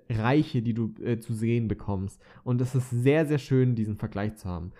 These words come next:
Äh, ich hätte mir fast gewünscht, dass, dass Netflix noch irgendwie mitgezogen hätte und ihre eigene Fantasy-Serie mit rausgebracht hätte, wie, was weiß ich, <laughs> Avatar.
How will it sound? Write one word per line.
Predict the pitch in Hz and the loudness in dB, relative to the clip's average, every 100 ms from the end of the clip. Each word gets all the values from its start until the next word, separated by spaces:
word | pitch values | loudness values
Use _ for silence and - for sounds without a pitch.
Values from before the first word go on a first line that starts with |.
| - - | -20 -4
Äh, | 127 | -2
ich | 127 | 0
hätte | 160 | 2
mir | 160 | 0
fast | 151 147 - | 0 -4 -4
gewünscht, | 120 123 135 127 | -2 0 0 -2
dass, | 117 - | -4 -4
dass | 110 107 | -4 -2
Netflix | 117 117 127 120 | -2 -2 -2 -4
noch | 113 135 | -4 0
irgendwie | 123 113 | 2 2
mitgezogen | 113 123 113 117 113 | 0 -4 -4 -2 -2
hätte | 110 | -2
und | 107 110 | 0 0
ihre | 101 | 0
eigene | 98 110 110 104 | -2 0 0 0
Fantasy-Serie | 110 107 110 98 107 104 107 | -2 0 0 2 2 0 -2
mit | 104 | -2
rausgebracht | 101 107 - 107 95 | -2 -2 2 2 2
hätte, | 98 98 | 0 0
wie, | 104 107 - - - - | 2 2 0 -8 -20 -10
was | 101 110 | -4 -4
weiß | 101 | -2
ich, | 107 107 - _ - | -4 -4 -12 _ 2
<laughs> | 175 - | 4 4
Avatar. | - 95 98 - 107 - | 0 0 0 0 0 2